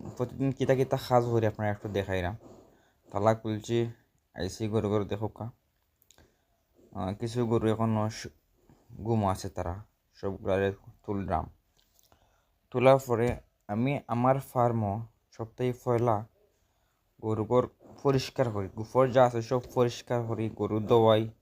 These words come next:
গরু ঘর দই, দোয়ার পরে এরপরে খা-, খাওয়া দাওয়া দিই। আপনারা দেখেন গরুর অবস্থা খুবই খারাপ,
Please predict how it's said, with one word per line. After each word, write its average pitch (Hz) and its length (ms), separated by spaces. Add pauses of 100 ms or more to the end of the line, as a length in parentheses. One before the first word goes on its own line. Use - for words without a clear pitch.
(400)
গরু 98 240
ঘর 113 180
দই, 101 360
দোয়ার 143 380
পরে 123 220
এরপরে 117 260
খা-, 90 320
খাওয়া 98 240
দাওয়া 82 260
দিই। - 260 (1300)
আপনারা 117 320
দেখেন 107 320 (680)
গরুর 104 200
অবস্থা 110 320
খুবই 107 280
খারাপ, 90 360